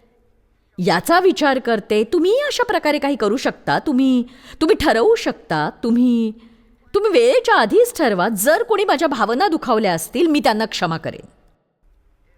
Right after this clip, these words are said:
जर कोणी असं काही केलं असेल जे त्यांनी खरं तर करू नये, तर मी त्यांना दया दाखवीन. आणि बघा, काय होतं यासाठी वाट पाहत बसण्याची गरज नाही, आपण ठरवू शकतो ते.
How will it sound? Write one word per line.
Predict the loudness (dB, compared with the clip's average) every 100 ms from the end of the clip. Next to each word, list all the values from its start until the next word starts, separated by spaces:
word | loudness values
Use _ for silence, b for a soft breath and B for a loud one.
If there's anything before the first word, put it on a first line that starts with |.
| 0
जर | 2 2
कोणी | 0 -2 0 0 0 -2 -6 -14 _ _ _ _ _ _ _ _ _ _ _ _ -4
असं | -2 0
काही | 0 2 2
केलं | 2 2
असेल | 2 2
जे | 0
त्यांनी | 0 0 0
खरं | 0 -2 0
तर | 0 0 -2 0
करू | 2 4 4
नये, | 2 0
तर |
मी | 0 0
त्यांना | 0 0 0
दया | -2 0 2 4 2
दाखवीन. | 2 0 -2 -4 -2 -2 -4
आणि | -4 -2
बघा, | -2 -2 -4 -6 b b b b b b b _ _ _ 0
काय | 0 0
होतं | 0 0 0 2
यासाठी | 2 0 0 0
वाट | 2 0 -2
पाहत | -2 0
बसण्याची | 0 -4 -4 -4 -4
गरज | -2 -2 -2 -4
नाही, | -2
आपण | -2 -2 -6
ठरवू | -2 2 2 2
शकतो | -2 -4 -4 -6
ते. | -6 -10